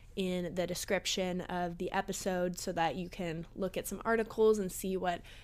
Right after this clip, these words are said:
people that actually have medical degrees have to say. But I, I feel like I did a lot of research and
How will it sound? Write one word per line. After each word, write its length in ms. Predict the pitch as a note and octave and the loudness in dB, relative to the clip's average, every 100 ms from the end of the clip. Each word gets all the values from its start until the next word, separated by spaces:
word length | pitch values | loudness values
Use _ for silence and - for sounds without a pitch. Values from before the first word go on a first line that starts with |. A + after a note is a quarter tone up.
| - - | -18 -12
people 360 | - F#3 F3+ F3 | -6 -2 0 2
that 180 | F3 D#3+ | 2 2
actually 480 | E3+ E3 - F3 F3 | 2 2 0 2 4
have 140 | E3+ | 4
medical 400 | F3 E3+ F3 F3+ | 4 2 2 0
degrees 380 | F3+ F#3 F#3+ F#3+ | 2 4 4 4
have 200 | G#3 G3+ | 4 4
to 80 | A3 | 2
say. 240 | - A#3+ | 6 6
But 160 | A#3 F3 | 6 4
I, 220 | E3 F3 - | 4 0 -4
I 120 | F#3 | -6
feel 180 | - F#3+ | 0 4
like 180 | F3+ F3+ | 4 4
I 140 | F3 | 2
did 240 | E3+ F#3 F3 | 2 0 2
a 60 | |
lot 180 | E3+ D#3+ | 2 2
of 80 | F3 | 0
research 460 | E3 E3+ E3 E3 F3 | -2 -2 -2 -2 0
and 240 | E3 | -2